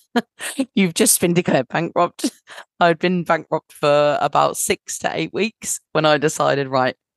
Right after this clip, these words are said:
I'm gonna do this again. I'm gonna set up another company, s-, you know, become a sole, a sole trader this time rather than a limited company and just work for myself." And yeah, it was kind of,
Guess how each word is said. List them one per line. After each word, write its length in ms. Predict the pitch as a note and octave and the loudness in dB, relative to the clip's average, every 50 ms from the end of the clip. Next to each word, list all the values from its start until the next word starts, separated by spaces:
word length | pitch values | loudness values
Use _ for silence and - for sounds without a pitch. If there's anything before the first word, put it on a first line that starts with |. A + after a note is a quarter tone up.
| _ _ - | _ _ -2
I'm 140 | C3 C3+ | -2 -2
gonna 180 | B2+ C#3 C3 B2+ | -2 -2 -2 0
do 160 | A#2 A#2 A#2 | 0 0 0
this 160 | A2 A#2+ - | 0 -2 -4
again. 500 | C4+ - C4 C4+ A3 - G#2 B2 C3 B2+ - - | -2 0 2 2 2 2 -2 -6 -8 -8 -8 -6
I'm 100 | A#2+ A#2 | -2 0
gonna 160 | - B2 B2 | 2 2 2
set 200 | - - - A2+ | 2 2 0 0
up 100 | A#2 - | 0 0
another 280 | A#2 A2+ A2 G#2+ A#2+ | 0 2 2 2 0
company, 540 | - - F3+ F#3 F3 - F#3+ F#3 F#3 F#3 - _ _ - - - - - - | -2 -2 -2 -4 -2 -2 -2 -2 -4 -4 -6 _ _ -20 -20 -20 -20 -20 -18
s-, 240 | - - - - - - - | -12 -10 -10 -10 -10 -6 -2
you 80 | C3+ | 2
know, 100 | B2 A#2 | 2 2
become 300 | A2+ - A#2+ - - A#2+ | 2 2 0 0 0 -2
a 60 | A#2+ | -2
sole, 240 | - - C3 A#2+ - - - - | 0 2 2 2 2 0 -2 -2
a 120 | B2 B2 | -2 -2
sole 220 | - - B2+ B2 | 0 0 0 0
trader 280 | - - C#3+ D#3 D3+ D3 | 0 -2 -2 -2 -2 -4
this 160 | D3+ D3+ - | -6 -6 -6
time 240 | - - D3+ C#3+ C3+ | -2 0 0 2 2
rather 180 | B2+ A2+ A2+ B2+ | 0 -2 -2 -4
than 140 | A#2 A2+ | -4 -4
a 60 | A#2 A#2+ | -2 -2
limited 400 | C3 C3+ C3+ - - C3+ - - | -2 -2 -4 -4 -6 -8 -4 -2
company 500 | C3 B2+ A#2+ - A#2+ C3+ C3 C3 C3 - - - - - - - | -4 -4 -4 -2 -2 0 0 0 -2 -6 -14 -20 -20 -20 -12 -8
and 80 | B2+ B2 | -6 -4
just 220 | - - - - | -4 -4 -2 2
work 140 | A2+ A2 - | 2 2 2
for 120 | - - - | 0 -2 -4
myself." 600 | A#2+ A#2 - - F#3 D3+ - - - - - - _ _ _ _ - - - - - - - _ _ _ | -2 -2 0 0 0 0 -2 -2 -6 -12 -20 -20 _ _ _ _ -20 -20 -20 -20 -20 -20 -20 _ _ _
And 520 | - B2 B2 A#2+ A#2+ A#2+ A#2+ A#2+ B2 A#2+ - | -2 0 2 2 2 0 0 -2 -2 0 2
yeah, 100 | F#3+ F#3+ | 2 2
it 80 | - - | 2 2
was 140 | C#3 - - | 0 -2 0
kind 240 | - E3+ E3+ E3 | 2 2 2 4
of, 280 | D#3 D3 C#3+ C#3 - - | 4 2 0 -2 -6 -10